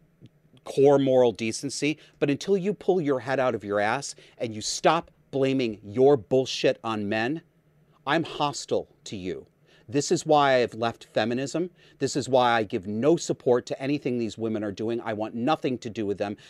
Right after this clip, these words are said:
and I'm gonna continue calling them out. You did this, women. Where are the good men?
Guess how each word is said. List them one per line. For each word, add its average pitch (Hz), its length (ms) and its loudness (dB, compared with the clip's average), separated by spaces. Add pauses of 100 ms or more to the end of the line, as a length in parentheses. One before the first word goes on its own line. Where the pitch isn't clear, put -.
and 123 120 -4
I'm 113 120 -2
gonna 110 180 -4
continue 131 460 -4
calling 113 320 0
them 107 100 -4
out. 87 200 -8 (220)
You 175 380 -2 (180)
did 160 280 2
this, 117 260 0
women. 104 360 -6 (360)
Where 160 240 4
are 190 60 6
the 160 100 2
good 156 260 4
men? 165 300 0